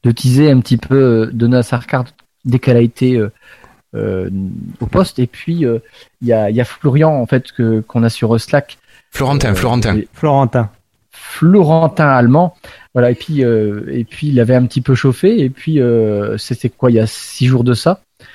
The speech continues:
Speaker 1: Il lui dit, euh, si elle voudrait faire un petit jingle, enregistrer un petit jingle, et puis, euh, en fait, elle a répondu juste par un, un love, hein, le symbole plus grand que et trois, sur Twitter. Donc forcément, le lendemain, j'ai dit, euh, j'ai, j'ai répondu via le, le, le,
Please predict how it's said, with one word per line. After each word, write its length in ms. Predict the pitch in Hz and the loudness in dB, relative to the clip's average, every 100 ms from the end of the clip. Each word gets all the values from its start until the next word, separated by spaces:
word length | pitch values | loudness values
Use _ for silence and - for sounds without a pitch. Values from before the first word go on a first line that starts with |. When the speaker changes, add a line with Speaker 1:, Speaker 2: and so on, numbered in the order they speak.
| - - _ | -20 -20 _
Speaker 1:
Il 100 | 131 | -2
lui 140 | 120 123 | 0 0
dit, 240 | 127 127 | 2 2
euh, 880 | 117 113 104 98 55 57 - - - | 2 2 0 -4 -4 -6 -8 -8 -10
si 320 | - - 135 | -12 -4 2
elle 100 | 127 | 2
voudrait 240 | 117 123 123 | 2 0 0
faire 220 | 147 131 | 0 2
un 80 | 123 | 0
petit 180 | - 127 | 0 0
jingle, 320 | 127 131 131 | 2 2 2
enregistrer 380 | 113 113 - 127 | 2 -2 0 -2
un 40 | |
petit 140 | - | 0
jingle, 340 | 127 123 131 196 | 2 2 4 2
et 60 | |
puis, 200 | 156 156 | 2 2
euh, 80 | 143 - - | 2 0 -8
en 60 | |
fait, 200 | 117 180 | -4 0
elle 80 | 147 | 2
a 80 | 120 | 2
répondu 560 | 120 - 123 127 165 135 | 2 0 -2 0 0 0
juste 220 | 147 - | -2 -2
par 160 | 135 | -2
un, 180 | 127 123 - | 0 -2 0
un 100 | 131 | 4
love, 320 | 147 147 110 - _ _ _ _ | 4 2 -2 -6 _ _ _ _
hein, 100 | 113 | -6
le 80 | 113 | -6
symbole 380 | 101 110 107 113 | -4 -2 0 -2
plus 180 | - 117 | 0 -2
grand 160 | 110 | 0
que 140 | 110 120 | -2 -2
et 100 | 110 | -4
trois, 340 | - - 156 - _ | -6 -8 -8 -8 _
sur 180 | - 117 | -10 -8
Twitter. 340 | - 135 165 165 113 - _ _ _ | -4 0 2 0 -2 -8 _ _ _
Donc 140 | 120 - | -6 -4
forcément, 420 | 147 - 147 156 | -6 0 2 4
le 60 | |
lendemain, 240 | 143 139 156 | 4 4 4
j'ai 120 | 131 | 2
dit, 200 | 127 127 | 2 4
euh, 200 | 123 117 - _ _ _ - _ | 4 2 -4 _ _ _ -20 _
j'ai, 280 | 117 120 127 | -4 0 0
j'ai 140 | 113 | 2
répondu 440 | 127 120 160 139 147 | 0 0 -2 0 0
via 160 | 127 | 0
le, 180 | 120 117 | 0 -2
le, 320 | 113 113 110 - | -4 -6 -6 -10
le, 440 | - - 58 57 | -12 -12 -12 -12